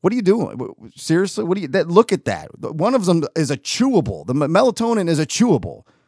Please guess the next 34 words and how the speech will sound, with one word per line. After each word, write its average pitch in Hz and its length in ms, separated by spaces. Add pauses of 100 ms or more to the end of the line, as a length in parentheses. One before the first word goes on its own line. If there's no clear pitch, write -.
(260)
One 214 240
is, 196 240
th-, 151 180
th-, 180 180
this 185 200
is, 156 120
that's 175 200
clearly 247 520
an 185 60
over-the-counter 165 540
medication. 135 520
It - 40
looks 135 100
like 143 100
a 131 60
Tylenol." 185 760 (360)
And 151 240
every 240 400
day, 160 640 (720)
Monday, 151 320
w-, 147 200
Tuesday, 160 260
Wednesday, 156 200
Thursday, 151 240
every 190 200
single 247 220
day 202 180
has 165 180
the 170 100
exact 170 680
same 160 420
quantity 151 540
in 107 120
them. - 160